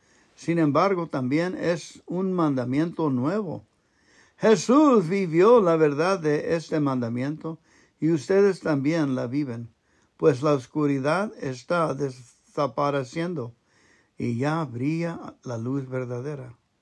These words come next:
Si alguien afirma, "Vivo en la luz",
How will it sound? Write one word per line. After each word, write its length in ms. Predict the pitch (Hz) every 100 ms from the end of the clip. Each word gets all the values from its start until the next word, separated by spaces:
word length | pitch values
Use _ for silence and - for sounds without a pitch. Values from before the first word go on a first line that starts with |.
| _ _ _ _ _ _ _
Si 200 | - 165
alguien 320 | 208 208 202
afirma, 600 | 175 185 170 139 123 120 _ _ _ _ _ _
"Vivo 440 | 123 131 165 185
en 80 | 196
la 100 | 190
luz", 500 | 190 220 233 160 -